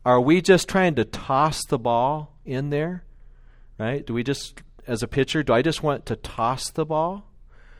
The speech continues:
Or do I want them to work the corners, work it up and in, change speeds? The Bible uses terms for a reason, because proclaiming the good news, preaching the good news, heralding the good news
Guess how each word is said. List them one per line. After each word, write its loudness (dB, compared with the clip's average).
Or 4
do 6
I 8
want 2
them 2
to -2
work 0
the 0
corners, -4
work -4
it 0
up 0
and -2
in, -4
change -4
speeds? -8
The 0
Bible 6
uses 4
terms 0
for 0
a 2
reason, 0
because 0
proclaiming 2
the 2
good -2
news, -4
preaching -4
the -2
good -4
news, -4
heralding -2
the 0
good -6
news -6